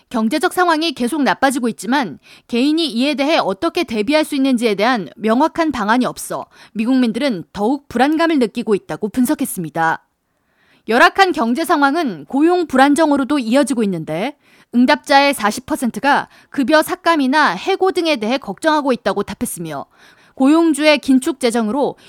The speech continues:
이십육 퍼센트의 근로자가 지난 육 개월 동안 추가 보상 없이 더 많은 업무를 하게 됐다고 답했습니다. 이러한 상황을 반영하듯 전체 소비자의 삼분의 일 이상은 외식 횟수를 줄였다고 답했으며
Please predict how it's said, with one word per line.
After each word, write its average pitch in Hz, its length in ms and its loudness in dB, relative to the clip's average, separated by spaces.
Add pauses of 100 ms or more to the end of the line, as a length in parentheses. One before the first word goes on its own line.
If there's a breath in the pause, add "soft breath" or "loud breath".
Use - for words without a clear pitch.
(100)
이십육 254 480 0
퍼센트의 320 420 2
근로자가 196 640 -4 (260 loud breath)
지난 262 320 2
육 190 120 -8
개월 285 220 4
동안 233 600 -2
추가 370 320 4
보상 247 360 2
없이 170 440 -4 (480 soft breath)
더 262 140 2
많은 220 360 6
업무를 233 320 2
하게 359 240 -2
됐다고 180 380 -2
답했습니다. 165 800 -4 (840 soft breath)
이러한 359 320 6
상황을 370 340 6
반영하듯 240 600 0 (240 soft breath)
전체 240 280 0
소비자의 311 600 2
삼분의 349 500 0
일 349 220 0
이상은 226 460 -2 (180 soft breath)
외식 262 400 0
횟수를 359 380 0
줄였다고 285 580 2
답했으며 226 640 -6